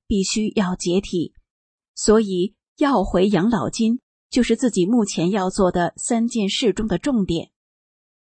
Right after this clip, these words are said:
在公益论坛专家同修的无私指导下，我明白了养老金是公民的个人财产，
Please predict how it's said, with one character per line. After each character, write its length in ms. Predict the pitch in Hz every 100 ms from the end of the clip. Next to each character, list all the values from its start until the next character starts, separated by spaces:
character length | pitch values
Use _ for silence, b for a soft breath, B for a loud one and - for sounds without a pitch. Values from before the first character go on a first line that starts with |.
| _ _ _ -
在 260 | 277 240
公 200 | 240 294
益 100 | 277
论 220 | 214 254
坛 340 | 214 - 165 185
专 240 | - 220
家 160 | 208 202
同 240 | - 175
修 180 | 202 214
的 240 | 196 170 -
无 160 | 185 214
私 240 | - 247
指 220 | 233 170
导 160 | 196 156
下， 380 | - 190 170 - _ _ _
我 120 | 226
明 240 | 220 202 233
白 140 | 254
了 220 | 226 185
养 240 | - 202 262
老 180 | 185
金 300 | 170 240 247 -
是 260 | - 214
公 220 | 190 262
民 160 | 240 156
的 180 | 185 175
个 260 | - 285
人 180 | 196 175
财 320 | 233 - 160
产， 320 | 226 202 -